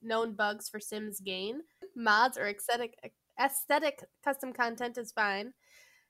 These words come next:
No cheating and extra skill boosting. Game provided boosts or purchase mood items are fine. Your sim must achieve the highest promotion in all careers. For ban-,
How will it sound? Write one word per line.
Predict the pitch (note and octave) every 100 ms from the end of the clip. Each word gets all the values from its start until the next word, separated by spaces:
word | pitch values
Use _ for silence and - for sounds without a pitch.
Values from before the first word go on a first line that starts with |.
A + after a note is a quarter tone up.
| _
No | A#3+ C4 D4+
cheating | - D4+ D4 D#4+ E4 C#4+
and | B3+
extra | A3+ - B3
skill | A#3 - A3+
boosting. | G#3 G#3 G3+ - A#3 D#4 F#4 _ _ _ _ _ _ -
Game | C#4+ D#4
provided | D4+ C#4+ C4 G#3+
boosts | C4 C#4 -
or | B3
purchase | A3+ B3 A#3+ A#3+ C4
mood | F4 C#4+
items | A3 G#3+ G#3+ -
are | G#3+ G3 G#3 G3+
fine. | G3 B2 G2 - _ _ _ -
Your | C#4 C4+
sim | C4 D#4 C4+ A3 A#3+ _
must | A#3 A#3 A3+
achieve | G#3+ A#3 G#3+ -
the |
highest | G#3 A#3 A#3 -
promotion | A3+ A3+ A3+ A3
in |
all | F#3 F#3+
careers. | G3+ G#3 G3 G3+ C#4+ E4+ - - _ _ _ _ -
For | G#3+
ban-, | G3+ G3+